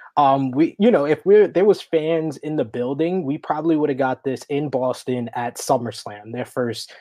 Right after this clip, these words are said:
initial, uh, encounter against each other. I totally agree with you. It was not needed on that draft episode. Like, it,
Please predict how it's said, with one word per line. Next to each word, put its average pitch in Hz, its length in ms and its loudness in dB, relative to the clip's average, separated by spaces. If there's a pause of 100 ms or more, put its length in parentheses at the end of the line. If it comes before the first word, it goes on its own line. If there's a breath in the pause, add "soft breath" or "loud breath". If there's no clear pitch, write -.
initial, 127 960 0 (100)
uh, 127 180 2
encounter 123 680 -2
against 113 360 -6
each 107 220 -8
other. 104 260 -8 (380 loud breath)
I 143 420 0
totally 190 380 4
agree 139 240 6
with 151 160 4
you. 156 420 4
It 160 80 2
was 131 260 -2
not 127 320 0
needed 135 360 2
on 127 160 -2
that 127 220 -2
draft 127 360 0
episode. 131 640 -2 (260 loud breath)
Like, 113 480 -6 (120)
it, 151 200 2